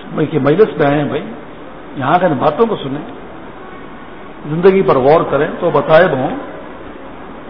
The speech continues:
اس کے بعد ذکر ہوتا ہے، اس کے بعد دعا ہوتی ہے، سب، سب سارے دموں سے، سارے تعبیروں سے کبھی یہ چیز ہوتی ہے۔ اس گھر کی مشکلات، اپنے مسائل، اپنی ضرورتوں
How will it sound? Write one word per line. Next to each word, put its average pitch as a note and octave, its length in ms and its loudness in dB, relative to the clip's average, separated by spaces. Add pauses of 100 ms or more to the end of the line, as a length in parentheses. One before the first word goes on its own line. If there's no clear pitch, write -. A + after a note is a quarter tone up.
(500)
اس D3 100 -14
کے F3 80 -4
بعد D#3 140 8
ذکر D3 240 4
ہوتا E3 160 4
ہے، F3 100 0
اس F3+ 100 -4
کے G3 60 -6
بعد D#3 240 4
دعا D3 180 8
ہوتی G3 300 2
ہے، G3+ 40 -2 (720)
سب، A#3+ 120 8 (160)
سب G#3+ 100 8 (100)
سارے F#3+ 200 8
دموں E3 420 4
سے، F3 100 4 (120)
سارے E3+ 200 4
تعبیروں E3 360 2
سے D#3 140 0
کبھی F3 180 4
یہ F3+ 220 6
چیز C3 260 2
ہوتی - 200 -10
ہے۔ - 80 -10 (2000)
اس C4 240 4
گھر F#3 160 10
کی E3+ 60 4
مشکلات، D3+ 560 6
اپنے D3 140 0
مسائل، C#3 460 4
اپنی C#3 180 -2
ضرورتوں B2+ 380 -2